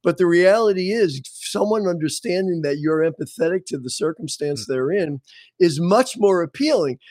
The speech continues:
Speaker 1: Now, it doesn't mean you don't wanna say the other pu-, deal with the other thing, but the ratio might be ten to one. And you, you know what I mean? To appeal to that emotional challenge they're dealing with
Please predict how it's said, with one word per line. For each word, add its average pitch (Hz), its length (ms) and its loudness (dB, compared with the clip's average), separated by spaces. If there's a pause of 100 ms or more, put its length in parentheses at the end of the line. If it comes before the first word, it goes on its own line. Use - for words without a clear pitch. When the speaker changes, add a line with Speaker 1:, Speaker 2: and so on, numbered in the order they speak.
(120)
Speaker 1:
Now, 202 180 6
it 202 100 -2
doesn't 254 400 4
mean 240 240 -2
you 196 100 0
don't 202 220 2
wanna 175 240 0
say 185 340 -2
the 170 180 -4
other 143 340 -4 (140)
pu-, 190 200 -4 (260)
deal 180 220 2
with 175 160 0
the 160 100 -2
other 139 220 -2
thing, 233 400 -2 (360)
but 185 160 2
the 175 140 4
ratio 180 920 2
might 170 260 0
be 185 140 -4
ten 214 300 -2
to 202 120 2
one. 196 440 2 (840)
And 175 160 0
you, 214 160 2
you 180 100 -2
know 190 120 2
what 190 100 2
I 190 60 4
mean? 208 220 0
To 180 200 2
appeal 220 460 -2
to 208 160 -2
that 175 180 2
emotional 170 560 0
challenge 185 680 -2
they're 143 220 -4
dealing 160 600 -6
with 131 320 -6